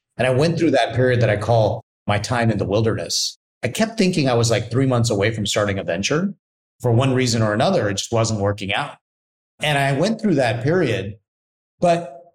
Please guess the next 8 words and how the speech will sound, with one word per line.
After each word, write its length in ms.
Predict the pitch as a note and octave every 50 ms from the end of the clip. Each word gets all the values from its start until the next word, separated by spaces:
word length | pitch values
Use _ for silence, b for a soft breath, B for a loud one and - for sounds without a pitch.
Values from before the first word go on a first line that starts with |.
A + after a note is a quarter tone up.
| _
the 560 | - D3 A#2 A2 D3 C#3+ C#3 B2 - - - -
conviction 640 | - C#3 B2+ A#2 A2+ G3 A3+ A3 - - G#3 F3
I 140 | D3 A#2+ A#2
had 580 | A2+ A2 A#2 B2 A#2+ A2+ G#2+ G2 F#2+ G2 G2 -
about 320 | - G#2+ A2+ G#2+ G2+ F2+ A2
being 220 | A#2 A#2+ A#2+ A#2
an 80 | G#2+ G#2
entrepreneur 680 | G2+ G2+ G2+ - - - G#2 A#2+ A#2 G#2+ A2 -